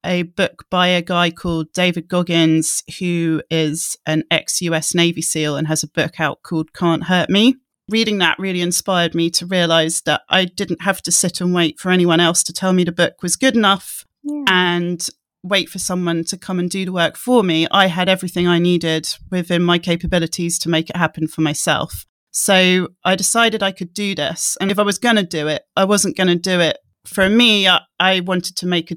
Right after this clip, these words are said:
Speaker 1: difference if I could. Now, granted, I've only sold fifteen copies so far, <laughs> so I'm not sure I've done all the good I'd, I'd really like to do <laughs> yet.
Speaker 2: There's plenty
Speaker 1: Um,
Speaker 2: time.
Speaker 1: <laughs> but yeah, then I thought, "Well, how can I do this?" Well,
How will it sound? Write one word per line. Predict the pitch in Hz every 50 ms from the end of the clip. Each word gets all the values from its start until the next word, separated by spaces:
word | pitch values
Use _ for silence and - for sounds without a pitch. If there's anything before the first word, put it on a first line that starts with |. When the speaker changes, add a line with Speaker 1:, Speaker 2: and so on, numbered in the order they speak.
| - _
Speaker 1:
difference | - 190 175 - - 165 160 - - -
if | 165 -
I | 165 165
could. | 160 - - 143 131 - -
Now, | 175 170
granted, | 170 - 214 202 196 180 202 190
I've | 190 185 190
only | 180 175 175
sold | - - 185 175 170
fifteen | - - 170 170 - - 170 170
copies | 165 - 190 - - 175 170 -
so | - 190 170
far, | 170 - 196 185 165 165 170
<laughs> | - - -
so | - - - - 277 320 - - - - - - -
I'm | - 233
not | 240 277 233 247
sure | - - - 233
I've | 233 226 226
done | - 220 202 202
all | 202 196
the | 185 202
good | 185 214 190 190 196
I'd, | 175 170 170 _ _ -
I'd | 185 185 170
really | 180 185 180 170 165
like | 180 175 165 - - -
to | - 185
do | 175 190
<laughs> | 180 180 170 208 - -
yet. | - 226 - - 214 196 185 - - - - - - - 220 220
Speaker 2:
There's | - 254 - -
plenty | - - 403 196 190 - 370
Speaker 1:
Um, | 330
Speaker 2:
time. | - - 254 208 202 202 233 254 - -
Speaker 1:
<laughs> | 262 - - 302 277 - - - 294 262 - - - 381 392 330 - -
but | 208 180
yeah, | 190 226 220 190 185 180 -
then | 208 196 190 185 185
I | 175 175 180
thought, | 175 - 196 180 165 -
"Well, | 196 180 185
how | 175 214 220 208
can | 208 - 208 196
I | 185 180
do | 170 175 220 220 208 180
this?" | - 170 165 170 - -
Well, | - 190 180 180 175 180 180